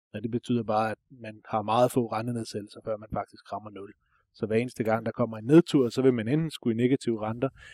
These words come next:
eller skulle i gang med sin, øh, sin, øh, sin Q I-programmer. Så der tror jeg, man vil, man vil meget hellere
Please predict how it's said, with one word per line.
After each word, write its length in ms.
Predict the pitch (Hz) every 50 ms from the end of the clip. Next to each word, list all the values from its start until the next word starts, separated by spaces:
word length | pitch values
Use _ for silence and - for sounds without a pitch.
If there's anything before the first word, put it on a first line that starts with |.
| - _ _ -
eller 280 | 135 131 131 131 127
skulle 240 | - - - 117 110
i 40 | 101
gang 200 | 117 104 110 123
med 100 | 120 -
sin, 260 | - - 110 107 107
øh, 320 | 104 104 104 104 107 107 104
sin, 320 | - - - 107 101 101 101
øh, 320 | 104 107 104 101 101 101 _ _ _
sin 120 | 110 104 101 -
Q 20 | - 120 110
I-programmer. 440 | 104 - _ - - - 90 - -
Så 120 | - - 120
der 120 | 139 151
tror 200 | - - - 147
jeg, 100 | 131 123
man 160 | 120 110 104
vil, 100 | 107 104 - _
man 180 | 127 113 107 107 107
vil 100 | 107 104
meget 280 | 107 120 131 139 123 117
hellere 320 | 117 113 113 113 110